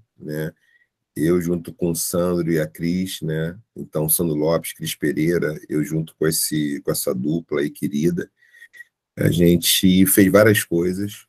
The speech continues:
e o nosso projeto que apareceu um pouco mais, não que tenha, né, mas que, é, ficou aí conhecido foi o Nani Nilo, né?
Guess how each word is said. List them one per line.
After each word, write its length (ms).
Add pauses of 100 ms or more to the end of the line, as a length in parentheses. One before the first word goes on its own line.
e 200
o 100
nosso 320
projeto 640
que 140
apareceu 800
um 100
pouco 240
mais, 520
não 220
que 140
tenha, 420
né, 80
mas 300
que, 440 (800)
é, 440
ficou 500
aí 180
conhecido 520
foi 180
o 40
Nani 220
Nilo, 380
né? 280